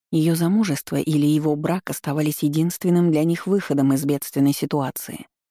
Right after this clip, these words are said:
в которую попали Сигерины. Они больше не могли содержать дом и выплачивать слугам жалования, потому что своих денег у них давно не осталось.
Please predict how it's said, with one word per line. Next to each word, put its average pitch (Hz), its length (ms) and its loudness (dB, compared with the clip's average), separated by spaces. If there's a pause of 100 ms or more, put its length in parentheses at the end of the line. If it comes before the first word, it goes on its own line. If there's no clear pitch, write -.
(180)
в - 100 -18
которую 147 320 0
попали 147 360 -2
Сигерины. 156 580 -2 (760)
Они 254 180 4
больше 151 300 0
не 151 80 4
могли 151 260 2
содержать 143 540 -2
дом 180 220 2
и - 20 2
выплачивать 147 580 -2
слугам 143 380 0
жалования, 143 680 0
потому 147 300 0
что - 180 -4
своих 147 380 0
денег 160 360 2
у - 20 2
них 151 200 4
давно 156 260 2
не 160 140 4
осталось. - 640 -6